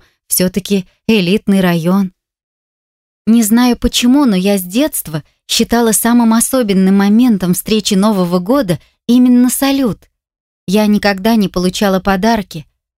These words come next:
но подарком считала это разноцветье в небе, объединяющее людей. «Хочешь посмотреть?» неожиданно услышала я и встрепенулась.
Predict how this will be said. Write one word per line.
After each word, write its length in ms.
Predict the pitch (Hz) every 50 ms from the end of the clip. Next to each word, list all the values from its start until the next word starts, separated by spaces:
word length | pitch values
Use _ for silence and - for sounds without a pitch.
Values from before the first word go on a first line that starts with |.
| _ _ _ _ -
но 180 | 247 220 202
подарком 560 | - 214 196 180 190 202 208 214 - 196 180
считала 420 | 170 - - 185 - 190 180 180 180
это 240 | 180 180 180 - 190
разноцветье 800 | 196 190 180 202 196 202 - - 202 226 247 233 - - 170 170
в 60 | 165
небе, 380 | 185 190 196 196 190 160 165 - _ _ _ _ _
объединяющее 1000 | - 202 170 185 202 190 175 190 196 196 196 190 185 180 160 - - - 185 175
людей. 460 | 175 180 185 175 165 175 175 170 160 _ _ _ _ _ _ _ _ _ _ _ _ _ _
«Хочешь 460 | _ - 185 208 220 - 233 214 -
посмотреть?» 720 | - 208 - - 202 190 185 - 202 226 277 285 - - _ _ _ _ _ _ _ _ -
неожиданно 640 | 190 190 185 175 165 160 175 160 165 175 175 170 170
услышала 460 | 175 - - 175 175 - - 175 165
я 300 | 170 165 175 208 208 196
и 60 | 165
встрепенулась. 880 | - - - - 180 - - 190 185 180 170 160 156 147 143 - - -